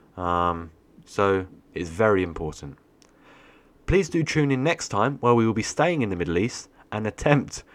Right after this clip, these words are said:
to examine the U N's longest running issue, the Israel-Palestine conflict. This should be a good one.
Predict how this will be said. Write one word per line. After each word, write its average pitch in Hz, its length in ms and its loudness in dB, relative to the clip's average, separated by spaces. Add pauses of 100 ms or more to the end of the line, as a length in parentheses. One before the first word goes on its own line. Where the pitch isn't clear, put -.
(160)
to 113 120 -2
examine 123 480 4
the 101 120 -2
U 135 280 6
N's 135 260 4
longest 127 440 0
running 113 240 0
issue, 80 400 -6 (420)
the - 200 -8
Israel-Palestine 98 880 0
conflict. 76 540 -10 (480)
This 98 120 -2
should 82 140 -4
be 87 120 2
a 85 60 0
good 78 220 -4
one. 73 200 -6